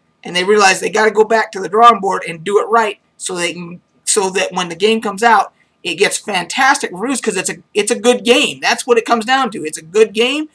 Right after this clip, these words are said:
Then the word gets around on YouTube and Twitter and everywhere else,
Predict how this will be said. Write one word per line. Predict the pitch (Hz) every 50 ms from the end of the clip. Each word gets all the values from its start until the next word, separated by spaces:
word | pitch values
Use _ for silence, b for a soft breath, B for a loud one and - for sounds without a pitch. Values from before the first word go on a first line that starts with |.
| _ _ _ _ _ _ _ _ _ _ _ _ _ _ _ _
Then | 175 214 220 226 214 208 -
the | 175 180
word | 180 196 233 240 226
gets | 208 240 247 247 240
around | 220 214 233 247 262 269 277 -
on | - 175 165
YouTube | 175 190 226 247 233 - 277 277 277 240 170
and | 143 147
Twitter | - 247 254 262 262
and | 240 214 214
everywhere | 233 226 226 220 208 226 220 226
else, | 240 277 311 311 311 - -